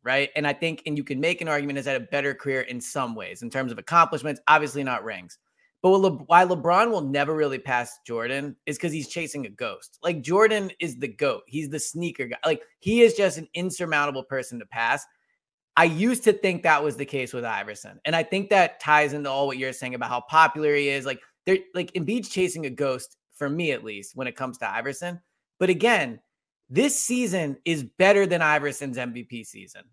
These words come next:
in terms of regular. Like, Embiid has been better this year than Iverson was in oh one. Whether that will translate to playoff success, again, we'll, we'll say this every pod. Who knows? And it'll dictate how we feel.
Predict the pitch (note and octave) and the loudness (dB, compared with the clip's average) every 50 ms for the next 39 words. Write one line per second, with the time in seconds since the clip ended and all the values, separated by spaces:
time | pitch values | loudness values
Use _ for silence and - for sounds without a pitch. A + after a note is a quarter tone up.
0 | _ - E3 F3 - - G#3+ A#3+ A3+ E3+ D#3+ C3+ D#3 D#3 D3 B2+ A2+ G#2 - - | _ -6 -4 -2 2 6 6 6 6 4 0 2 2 2 2 0 -6 -10 -6 -6
1 | C#3+ D3 - E3+ F3+ F3+ C#3 G3 A3+ C#4 D4 D4 A#3 G3+ A3 F3 C3+ A2 - - | -6 -4 -2 -2 -2 0 2 2 2 4 2 2 2 0 0 0 0 -2 2 4
2 | E3+ G3 A#3 A#3+ A3 G3 G3+ F3+ - - F3 E3 D#3 D3+ C#3+ C#3 C#3 B2 - - | 6 8 8 8 8 6 4 2 2 -2 0 2 2 2 0 0 -4 -8 -2 2
3 | C3+ C#3 D3+ D3+ D3 D3 D3 C#3+ C#3 C3+ C3 B2+ A#2+ B2 B2 B2 A#2 A2+ A2 G#2+ | 4 4 4 4 2 -2 -4 -4 -4 -2 -2 -2 -4 -4 -6 -6 -6 -6 -6 -8
4 | G2 - - - _ _ _ _ _ - D3+ F3 G3 A3+ A3 G#3 G3 F#3+ F#3+ F#3+ | -8 -10 -12 -16 _ _ _ _ _ 4 6 8 8 8 8 6 6 4 4 4
5 | F#3+ E3+ - - - E3+ E3+ F3 D#3+ E3+ D3+ - C#3+ - - D3+ D3 D#3 D#3+ E3 | 2 0 -2 -4 -4 -4 -4 -2 -2 -4 -4 -4 -8 -6 0 2 4 6 6 6
6 | D#3+ - F#3 F3+ - - G3+ G#3 G#3+ G#3 - - _ _ _ _ _ - B2+ D3+ | 4 0 -8 -8 -2 0 2 2 2 0 -4 -14 _ _ _ _ _ -4 0 0
7 | D3 B2 A2 A2 G#2+ _ - C#3 D3 C#3 - D3 C3+ - E3 E3 E3 D#3 D#3+ E3+ | 2 0 0 -4 -8 _ -4 -4 -4 -2 -2 -8 -4 -2 0 0 0 0 0 0
8 | E3 D3+ D#3+ C3+ - D3 C3 G#2 F2+ - - _ - F#3+ G#3 G3+ F#3+ F3 D#3 A#2+ | 0 0 -2 -2 2 2 2 2 0 -4 -10 _ -2 0 2 2 2 2 2 0
9 | G2 G2 - - D#3 E3 F3 F3 E3+ C3+ - F#3+ F#3+ F#3 - F#3+ F3 D#3+ E3 E3+ | -2 -4 -8 -6 -4 -2 0 0 -2 0 0 -2 -2 0 -2 -2 0 4 4 4
10 | D#3+ C#3+ C3+ B2 - - D#3 C#3+ A2+ F#2+ | 4 4 0 -6 -6 -2 -2 -2 -2 -2